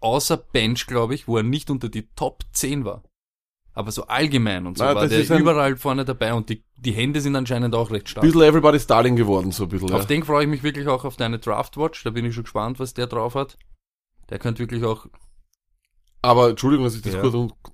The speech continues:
Speaker 2: kurz unterbreche, der wird auf jeden Fall gut. Aber ich wollte jetzt grad sagen, weil wir schon bei den Receivern sind,
Speaker 1: Mhm.
Speaker 2: mein absoluter, ich mein,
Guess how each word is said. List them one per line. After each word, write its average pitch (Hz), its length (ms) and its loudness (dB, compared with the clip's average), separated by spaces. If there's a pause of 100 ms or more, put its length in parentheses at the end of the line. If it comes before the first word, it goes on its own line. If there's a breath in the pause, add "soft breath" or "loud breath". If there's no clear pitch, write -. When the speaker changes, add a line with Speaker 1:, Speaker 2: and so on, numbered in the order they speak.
Speaker 2:
kurz 120 180 -6
unterbreche, 113 360 -4
der 110 120 -4
wird 110 100 -4
auf 113 60 -4
jeden 113 120 -4
Fall 117 80 -6
gut. 139 320 -6
Aber 107 360 2
ich 104 160 -6
wollte 120 180 2
jetzt - 160 -8
grad 104 320 2
sagen, 123 260 -2
weil 113 140 -2
wir 113 100 0
schon 113 220 -4 (100)
bei 123 140 4
den 143 160 2
Receivern 120 560 -2
sind, 127 280 0
Speaker 1:
Mhm. 107 200 -6 (920)
Speaker 2:
mein 127 260 4
absoluter, 123 640 4 (500)
ich - 100 -6
mein, 113 200 0